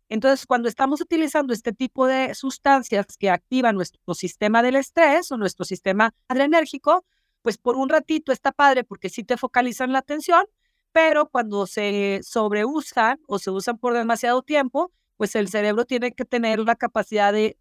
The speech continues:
autoapagarse y es por eso que muchas de las personas que consumimos cafeína,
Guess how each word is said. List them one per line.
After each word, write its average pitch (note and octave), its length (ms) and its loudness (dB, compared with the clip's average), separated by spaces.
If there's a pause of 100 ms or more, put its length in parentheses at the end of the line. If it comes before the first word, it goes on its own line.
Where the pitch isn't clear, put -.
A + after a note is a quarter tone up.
autoapagarse A#3 920 2
y A#3 120 0
es A3 160 -4
por B3 160 -2
eso A3 220 -6
que G#3 280 -2 (240)
muchas G#3 340 -4
de A#3+ 80 2
las A3+ 160 4
personas G#3+ 380 -4
que F3 160 -10
consumimos F#3+ 680 -4 (320)
cafeína, C4+ 760 0